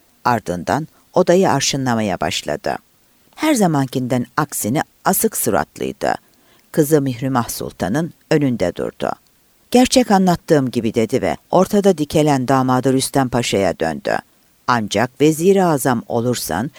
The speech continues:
üzerine düşenleri yapabilirsin. Aksi halde Mustafa'nın cellatları evlatlarımla birlikte senin de kelleni uçurur." Bir kızına, bir damadına bakarak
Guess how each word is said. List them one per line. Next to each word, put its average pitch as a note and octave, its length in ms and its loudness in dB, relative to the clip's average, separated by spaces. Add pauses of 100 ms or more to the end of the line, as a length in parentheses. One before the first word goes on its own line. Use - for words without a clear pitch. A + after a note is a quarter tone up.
üzerine G#3+ 480 4
düşenleri A#2+ 500 -2
yapabilirsin. F2+ 840 -2 (380)
Aksi - 320 0
halde F#2 500 -4 (140)
Mustafa'nın G3 580 2
cellatları A#2 640 2
evlatlarımla F3+ 840 2
birlikte A2 440 -2
senin A3 360 2
de F#3+ 80 6
kelleni B2 480 2
uçurur." D2 580 -4 (400)
Bir E3+ 100 4
kızına, G#2 560 -4 (180)
bir E3+ 120 2
damadına A#2+ 640 0
bakarak E2+ 540 -2